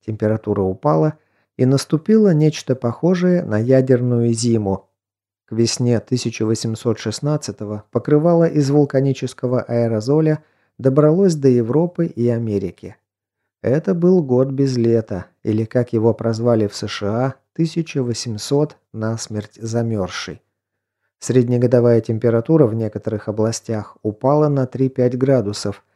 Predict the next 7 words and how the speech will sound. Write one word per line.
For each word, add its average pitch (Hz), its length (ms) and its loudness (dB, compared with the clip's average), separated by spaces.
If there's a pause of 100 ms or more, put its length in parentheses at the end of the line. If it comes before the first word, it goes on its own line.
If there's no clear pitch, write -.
(360)
и 98 140 -6
этого 123 340 2
было 135 280 6
достаточно 120 880 -2
для 113 140 2
мировой 113 440 0
катастрофы. 104 800 -8